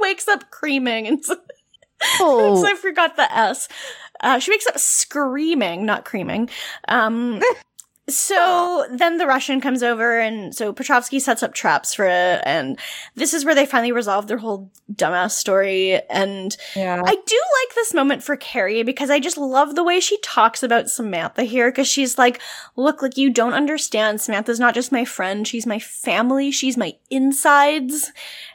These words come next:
Speaker 1: And she has to be fine, because if she not, she's not, that's, like, my everything to me."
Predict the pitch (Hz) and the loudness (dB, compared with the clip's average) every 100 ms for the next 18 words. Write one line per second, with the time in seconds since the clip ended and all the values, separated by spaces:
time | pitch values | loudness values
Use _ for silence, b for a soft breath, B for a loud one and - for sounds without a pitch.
0 | B - 233 220 220 214 202 - - - | B 0 2 2 -2 -6 -6 -6 -6 2
1 | - 240 - 269 311 285 294 285 277 285 | 2 4 0 -2 -2 0 2 4 4 2
2 | 254 240 240 262 269 - 233 214 233 262 | 0 -2 -4 -2 -2 -4 -2 0 4 4
3 | - - 254 226 202 247 - 208 - 220 | 2 -4 -6 -2 4 4 4 0 0 -4
4 | 190 - _ _ _ - 214 - 180 196 | -4 -10 _ _ _ -8 -6 -2 -2 -2
5 | 240 262 311 302 294 302 285 302 311 320 | -2 -2 0 0 0 -2 0 0 0 -2